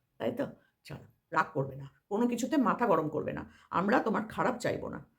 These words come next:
আর যা-, যারা দর্শকরা তোমাকে, আহ, কন্ট্রোভার্সি ক্রিয়েটারদের নাম নিয়ে বলেছে, তারা জানে কন্ট্রোভার্সি ক্রিয়েটাররা যদি না থাকতো, তাহলে তোমার ওই বন্ধুবান্ধবরা কতটা পরিমাণে তোমাকে নাজেহাল করতো,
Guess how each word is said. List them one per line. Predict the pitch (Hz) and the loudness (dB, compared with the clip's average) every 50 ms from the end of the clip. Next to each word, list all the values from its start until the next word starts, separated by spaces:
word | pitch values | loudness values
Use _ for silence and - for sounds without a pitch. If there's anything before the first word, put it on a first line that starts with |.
| _ - | _ -4
আর | 156 190 | -4 -2
যা-, | 190 208 170 196 202 180 | 6 6 6 6 6 6
যারা | 208 185 180 208 | 6 8 8 8
দর্শকরা | 226 220 196 - - 254 254 240 262 | 8 6 6 6 6 2 4 4 4
তোমাকে, | 262 254 240 240 233 240 277 277 - - - - - | 4 4 2 2 4 4 4 2 2 -2 -12 -12 -2
আহ, | 233 190 - - | 2 2 4 6
কন্ট্রোভার্সি | 202 226 233 285 269 262 254 - 269 | 4 6 8 8 8 8 8 4 0
ক্রিয়েটারদের | - 254 254 254 247 254 214 - 277 | 2 2 2 4 4 2 4 4 4
নাম | 247 240 233 233 240 | 6 6 6 6 6
নিয়ে | 247 262 254 | 6 6 8
বলেছে, | 214 247 247 254 247 359 440 - - - _ - | 8 8 6 6 6 2 -2 -2 -6 -14 _ 2
তারা | 240 240 226 269 | 6 8 8 8
জানে | 226 196 190 262 381 - 165 - - | 8 8 6 6 6 2 0 -2 0
কন্ট্রোভার্সি | - 170 175 - - 233 240 240 262 - | 0 0 0 2 2 0 2 2 0 0
ক্রিয়েটাররা | - 240 202 220 233 220 208 220 214 226 233 - - - 202 | 4 4 4 6 6 4 6 6 6 4 4 0 -10 -4 -2
যদি | 226 208 262 | 2 2 4
না | 208 180 175 190 - - 247 | 6 6 6 6 6 4 0
থাকতো, | 277 - - - 185 | -2 -2 0 -2 -2
তাহলে | 175 - 185 220 247 226 220 | 2 2 2 4 4 4 2
তোমার | - - 226 262 285 294 285 - - - | 2 2 6 8 10 10 10 8 6 4
ওই | 247 285 302 302 | 4 4 6 4
বন্ধুবান্ধবরা | 240 202 214 240 277 269 311 285 285 269 277 294 208 214 196 208 202 - - _ _ - | 4 4 4 4 6 6 8 8 8 10 10 8 8 8 6 4 4 0 -10 _ _ 0
কতটা | 202 190 185 - 254 247 277 277 | 2 2 4 4 4 4 6 6
পরিমাণে | - 277 269 254 262 262 262 | 6 4 6 6 6 6 6
তোমাকে | 262 233 240 247 247 254 226 190 - - - - - | 4 4 2 2 4 4 4 4 4 2 -10 -12 -4
নাজেহাল | 196 190 175 170 - 285 - 269 262 | 0 2 2 4 4 6 8 8 8
করতো, | 262 - 214 208 - - - 175 - - - | 8 6 0 -2 -2 -2 -2 -2 -2 -2 -6